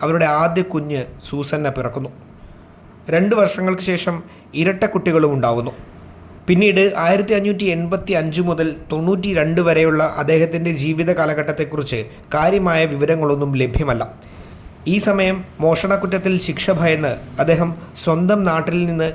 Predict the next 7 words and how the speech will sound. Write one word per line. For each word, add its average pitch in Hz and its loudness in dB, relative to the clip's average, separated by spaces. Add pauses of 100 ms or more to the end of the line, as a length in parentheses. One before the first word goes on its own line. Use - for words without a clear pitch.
(280)
ലണ്ടനിലേക്ക് 190 2
കുടിയേറിയെന്നാണ് 160 0 (260)
പ്രചരിക്കുന്ന 147 0
കഥകൾ. 117 -4 (920)
ആ 160 4
മോഷണകഥ 165 2 (420)
ഇങ്ങനെയാണ്. 135 0